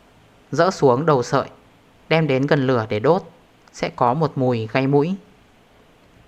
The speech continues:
"Thế còn thuốc nhuộm thì sao?" Trường Sinh hỏi. "Ta cũng thử qua," Nghê Trác nói.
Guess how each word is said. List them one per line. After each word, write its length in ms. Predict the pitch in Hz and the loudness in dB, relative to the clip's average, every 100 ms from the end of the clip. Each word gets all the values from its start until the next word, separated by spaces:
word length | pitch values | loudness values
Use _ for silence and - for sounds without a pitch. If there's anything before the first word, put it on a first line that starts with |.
| _ _ _ - | _ _ _ -6
"Thế 120 | 165 | -4
còn 320 | 165 165 135 | 2 2 2
thuốc 160 | 120 196 | 0 2
nhuộm 220 | 185 143 | 0 0
thì 100 | 139 | -4
sao?" 340 | - 147 143 139 - _ _ | -2 0 0 -4 -12 _ _
Trường 140 | - 127 | -6 -4
Sinh 160 | 139 | 0
hỏi. 240 | 135 120 101 - _ _ _ _ _ _ _ _ _ _ _ - | 0 0 -4 -14 _ _ _ _ _ _ _ _ _ _ _ -2
"Ta 120 | 151 | 0
cũng 340 | 151 170 190 | 2 2 0
thử 200 | 185 135 - | 0 0 2
qua," 340 | 135 123 120 - _ _ - | 2 2 -4 -12 _ _ -2
Nghê 100 | 139 | -2
Trác 200 | 170 143 | -2 -4
nói. 300 | 117 110 | -6 -6